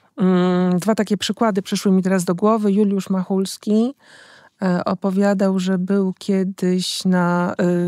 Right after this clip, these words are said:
w, w Nowym Jorku, e, na Broadwayu i, mm, zobaczył, że tam garderoba teatralna jest taka, że nawet nie ma gdzie usiąść, trzeba stać.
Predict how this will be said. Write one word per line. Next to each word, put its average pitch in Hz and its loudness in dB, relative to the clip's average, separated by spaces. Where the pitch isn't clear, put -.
w, - -18
w 180 -6
Nowym 190 4
Jorku, 226 0
e, 196 2
na 190 4
Broadwayu 196 2
i, 202 4
mm, 190 4
zobaczył, 208 0
że 196 0
tam 214 2
garderoba 202 0
teatralna 196 0
jest 196 -2
taka, 214 -4
że 202 -4
nawet 202 -2
nie 220 0
ma 208 2
gdzie 202 -2
usiąść, 190 -2
trzeba 214 -6
stać. 185 -8